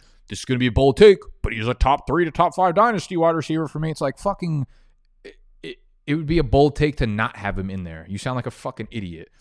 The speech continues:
So shout out to Russell Clay for being the first person on this and, and going bold, putting his stance out there, wide receiver one in Dynasty. I don't know if there's anyone,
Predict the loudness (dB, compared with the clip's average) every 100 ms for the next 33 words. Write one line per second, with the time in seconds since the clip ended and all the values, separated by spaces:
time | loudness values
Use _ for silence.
0 | _ -2 2 2 2 2 4 2 0 -2
1 | -2 -2 -6 -4 -2 -4 -8 _ _ _
2 | _ _ _ _ _ -20 _ _ _ _
3 | _ _ _ -14 -4 -2 0 0 0 0
4 | -2 -2 -4 -4 -6 -8 -8 -8 -8 _
5 | -8 -2 2 2 4 6 8 6 4 -6
6 | _ _ _ _ _ 4 4 4 -4 -4
7 | -4 0 0 0 -2 -2 0 0 0 -2
8 | -2 -2 -2 -2 -2 -2 -4 -4 -6 -6
9 | _ _ _ _ _ _ 2 2 4 2
10 | 2 2 0 2 0 0 -2 -4